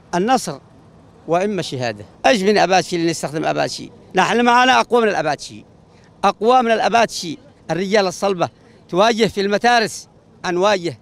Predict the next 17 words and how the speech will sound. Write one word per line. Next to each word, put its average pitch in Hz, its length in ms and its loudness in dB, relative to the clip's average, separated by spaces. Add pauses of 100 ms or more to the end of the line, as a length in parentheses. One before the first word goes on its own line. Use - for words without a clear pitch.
(100)
أباتشي 190 560 -2 (360)
ونواجه 208 420 0
الكورنيد 214 540 -4 (420)
ونواجه 226 580 2
كل 220 220 -6
ما 220 120 0
كان 254 240 0
من 214 140 -4
إمكانية 214 400 -4
الحوثي 226 440 -6 (380)
بقوة 208 500 2
عزيمتنا 190 600 -4
إن 185 100 -2
شاء 170 240 0
الله 196 260 2 (420)
وبعدالة 185 840 0
قضيتنا. 151 560 -6